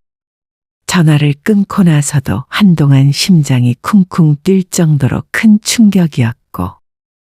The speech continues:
더 큰 문제는 남편도 옆에 앉아 있다가 그 전화 통화를 같이 들었다는 점이었죠. 김 씨야 그렇다 치고 남편은 예전부터 며느리에 대해 안 좋은 감정이 많았어요.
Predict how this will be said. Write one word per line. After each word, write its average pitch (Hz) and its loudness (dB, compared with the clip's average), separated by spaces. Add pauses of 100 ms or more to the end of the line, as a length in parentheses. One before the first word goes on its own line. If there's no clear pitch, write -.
(360)
더 185 -4
큰 196 2
문제는 143 2
남편도 151 -2
옆에 143 -2
앉아 151 2
있다가 139 -4
그 165 0
전화 170 0 (100)
통화를 131 0
같이 - -8
들었다는 147 0
점이었죠. 131 -2 (1160)
김 190 2
씨야 180 -2
그렇다 175 -2
치고 - -8
남편은 151 0
예전부터 160 0
며느리에 151 0
대해 113 -4
안 156 2
좋은 143 0
감정이 147 0
많았어요. 139 -6